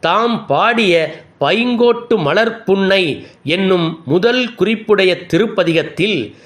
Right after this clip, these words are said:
சிறு தொண்டரை சிறப்பித்து பாடியுள்ளார் ஞானசம்பந்தப் பெருமான். சிறு தொண்டருடைய திருப்பணிகளை உலகத்தாருக்கு விளக்கம் காண்பதற்காக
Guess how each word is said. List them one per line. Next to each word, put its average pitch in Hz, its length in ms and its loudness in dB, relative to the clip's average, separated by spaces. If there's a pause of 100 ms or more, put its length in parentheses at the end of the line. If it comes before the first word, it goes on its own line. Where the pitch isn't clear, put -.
(120)
சிறு 247 320 0
தொண்டரை 208 600 0
சிறப்பித்து 220 760 0 (160)
பாடியுள்ளார் 175 760 0 (280)
ஞானசம்பந்தப் 156 920 -2
பெருமான். 131 600 0 (640)
சிறு 254 300 0
தொண்டருடைய 202 920 0
திருப்பணிகளை 196 920 0 (220)
உலகத்தாருக்கு 208 1040 0
விளக்கம் 220 680 0
காண்பதற்காக 165 1080 0